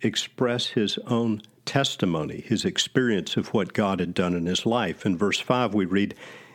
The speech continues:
"Out of my distress, I called on the Lord. The Lord answered me and set me free." In verses ten and eleven,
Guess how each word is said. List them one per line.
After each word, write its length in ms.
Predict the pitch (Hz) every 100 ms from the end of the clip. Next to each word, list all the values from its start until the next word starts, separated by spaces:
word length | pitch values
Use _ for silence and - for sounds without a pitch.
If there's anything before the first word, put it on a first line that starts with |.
| - -
"Out 160 | 127
of 140 | 135 113
my 180 | 123
distress, 840 | 143 127 - - 92 85 107 - - -
I 160 | 113 156
called 400 | - 127 101 101
on 160 | 98
the 80 | 90
Lord. 480 | 90 98 117 139 113 -
The 160 | 101
Lord 400 | 110 104 139 113 - -
answered 560 | 135 160 - 175 156
me 300 | 160 160 151 - _ _ _
and 180 | 117 101
set 340 | - - 117 -
me 140 | 104
free." 440 | 95 - 82 76 - _ _ _ _
In 180 | 107 80
verses 440 | 87 82 - -
ten 260 | - 117 92
and 120 | 87
eleven, 440 | 92 131 87 -